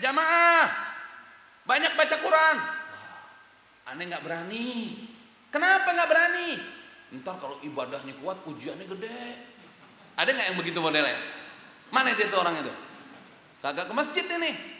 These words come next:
takut diuji," katanya. Loh, pilihannya cuma dua. Kalau antum ibadah, antum diuji. Antum tidak ibadah, antum diazab. Minta yang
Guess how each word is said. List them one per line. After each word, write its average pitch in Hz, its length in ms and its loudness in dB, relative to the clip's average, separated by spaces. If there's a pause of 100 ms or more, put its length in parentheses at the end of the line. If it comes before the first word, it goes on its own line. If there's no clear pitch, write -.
(340)
takut 196 160 -8
diuji," 311 400 0
katanya. 277 320 0 (1040)
Loh, 285 240 6
pilihannya 339 560 2
cuma 359 240 4
dua. 359 560 8 (340)
Kalau 330 240 8
antum 311 560 4
ibadah, 220 880 2
antum 247 480 2
diuji. 240 880 2
Antum 359 480 4
tidak 302 320 0
ibadah, 339 640 8
antum 262 320 0
diazab. 247 560 6 (800)
Minta 277 320 -4
yang 185 160 -4